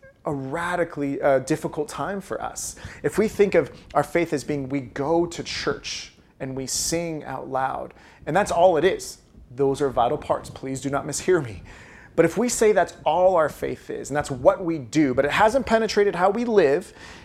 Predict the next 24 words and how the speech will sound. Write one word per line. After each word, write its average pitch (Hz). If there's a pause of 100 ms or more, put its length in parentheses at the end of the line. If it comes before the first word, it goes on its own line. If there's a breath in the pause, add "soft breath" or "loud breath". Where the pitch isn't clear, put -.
(200 loud breath)
and 160
it 156
doesn't 214
point 196
to 151
our 143
why, 151 (300 loud breath)
then 180
of -
course -
this 175
time 170
is 151
gonna 156
be 147
difficult 190
because 151
we're 147
not 165
able 170
to 151
do 151
the 214
things 139